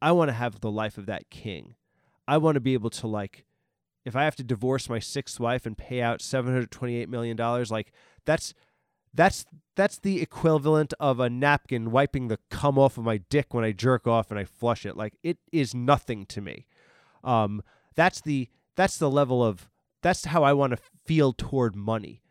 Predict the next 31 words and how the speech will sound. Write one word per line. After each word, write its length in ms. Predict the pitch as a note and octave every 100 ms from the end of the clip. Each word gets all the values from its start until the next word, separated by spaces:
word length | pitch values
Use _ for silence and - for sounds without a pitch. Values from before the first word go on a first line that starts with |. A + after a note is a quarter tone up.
| _ _ _ _ -
Do 80 |
you 100 | B2+
guys 280 | C#3 D#3 D3
feel 300 | - C#3+ C#3+
like 200 | C3+ C3+
that? 220 | D3+ D3 -
I 80 |
don't 180 | F3+ C4
necessarily 600 | G#3 - - E3+ D#3 B2+
feel 500 | A2 _ B2+ C#3 A#2
like, 240 | G2+ G2 -
"Oh, 200 | B2+ B2
I 100 | G#2+
wish 500 | G#2 G#2 A2+ - - _ _ -
I 140 | A#2+
was 320 | G#2+ G#2 - _ -
wealthy 540 | G#2 A#2 A#2 - -
like 260 | F2+ E2 -
that." 220 | - -
I 100 | -
don't 140 | F#3+ F3+
have 180 | F#3
any, 400 | C3+ B2 C#3+ C3+ - _ _ _
uh, 180 | G#2 G#2 G2
desire 580 | A#2 G2 A2+ A#2+ A2+ G2+
for 200 | - G2+
that 360 | G#2+ G#2 - _ _ _ -
type 260 | - B2
of 160 | A2 G2
life. 380 | G#2+ G#2 - _ _ _ _ _ _ _ _ _ -
I, 300 | C#3 E3